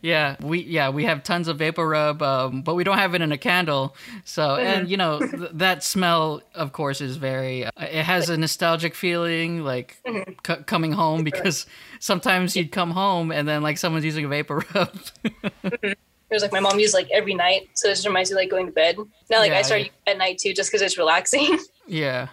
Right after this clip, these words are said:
Speaker 1: <laughs>
Speaker 2: There's, like, nothing even wrong. I s-, like, having the vapor, like, around my nose.
Speaker 1: Mm-hmm.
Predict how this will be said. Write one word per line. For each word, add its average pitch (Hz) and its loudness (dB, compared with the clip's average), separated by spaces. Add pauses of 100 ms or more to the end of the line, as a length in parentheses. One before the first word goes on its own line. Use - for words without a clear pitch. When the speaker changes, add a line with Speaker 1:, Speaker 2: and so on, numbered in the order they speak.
(100)
Speaker 1:
<laughs> - -10
Speaker 2:
There's, 226 2
like, 202 0
nothing 254 0 (260)
even 196 0
wrong. 208 4
I 190 4
s-, - -2 (280)
like, 208 2
having 196 0
the 185 0
vapor, 180 0
like, 180 2
around 175 2
my 165 0
nose. 170 -2 (120)
Speaker 1:
Mm-hmm. 135 -2